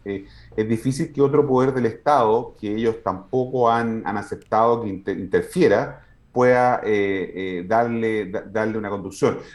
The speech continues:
Además, fíjate tú que el presidente electo va a tener su primer test,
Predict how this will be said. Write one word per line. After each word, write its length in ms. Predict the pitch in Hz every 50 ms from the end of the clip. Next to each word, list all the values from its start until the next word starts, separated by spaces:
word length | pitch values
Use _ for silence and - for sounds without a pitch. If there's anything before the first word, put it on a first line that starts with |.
| -
Además, 280 | - 120 127 156 170 170
fíjate 320 | - 180 175 175 160 160 147
tú 180 | 139 160 165
que 300 | 151 160 160 147 - - _ _
el 100 | - 117
presidente 720 | 107 123 - - 139 143 143 147 143 143 147 147 - - 117
electo 560 | 117 117 139 139 143 - - 147 147 147 147 - - - _ _ _ - 104 104
va 100 | 123 127
a 80 | 127 127
tener 220 | 135 127 135 135
su 140 | 135 - 131
primer 320 | 120 110 123 127 - - -
test, 460 | 175 175 - - - - - -